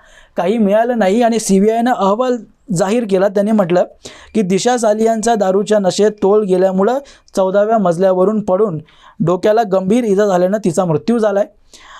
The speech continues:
आणि सुशांत सिंग राजपूत याने आत्महत्याच केली होती आणि दिशा सालियान हिचा मृत्यू देखील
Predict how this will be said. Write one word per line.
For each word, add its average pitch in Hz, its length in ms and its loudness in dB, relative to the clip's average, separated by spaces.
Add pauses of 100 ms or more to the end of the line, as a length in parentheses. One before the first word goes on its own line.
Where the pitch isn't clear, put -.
(160)
आणि 240 160 -2
सुशांत 240 360 -2
सिंग 254 200 2
राजपूत 226 420 0
याने 233 160 0
आत्महत्याच 220 840 0
केली 208 240 0
होती 165 400 -2
आणि 190 160 0
दिशा 185 340 0
सालियान 202 500 0 (440)
हिचा 214 320 0
मृत्यू 208 380 0
देखील 185 420 0